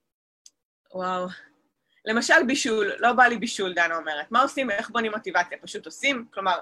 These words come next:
נחים קצת ואז פשוט קמים ומחליטים? אה, אז במובן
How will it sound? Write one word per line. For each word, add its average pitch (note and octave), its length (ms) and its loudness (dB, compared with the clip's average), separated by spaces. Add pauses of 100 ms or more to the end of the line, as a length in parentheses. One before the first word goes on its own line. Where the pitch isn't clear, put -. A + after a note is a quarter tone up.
נחים A#3+ 320 -6
קצת A3 240 0
ואז G3 200 0
פשוט A3+ 240 -10
קמים A#3 380 -4
ומחליטים? A#3 580 -6 (880)
אה, B3+ 140 6 (100)
אז B3 200 2
במובן C4+ 380 2